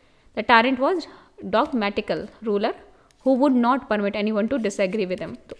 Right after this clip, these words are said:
अगर डॉगमेटिक रूलर है तो किसी को अपने खिलाफ अगर कोई बोलेगा तो उसकी नहीं सुनेगा,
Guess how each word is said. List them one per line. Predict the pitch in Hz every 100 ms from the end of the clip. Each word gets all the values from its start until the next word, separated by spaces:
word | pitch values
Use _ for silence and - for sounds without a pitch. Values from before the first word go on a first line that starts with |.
| -
अगर | 240
डॉगमेटिक | 202 220 233 226 254
रूलर | 262 262
है | 311
तो | 359
किसी | 330 - 294
को | 302
अपने | 320 320 247 269
खिलाफ | 269 220 208 240
अगर | 247
कोई | 262
बोलेगा | 226 226 247 254
तो | 226
उसकी | - 220
नहीं | 202
सुनेगा, | 196 180 185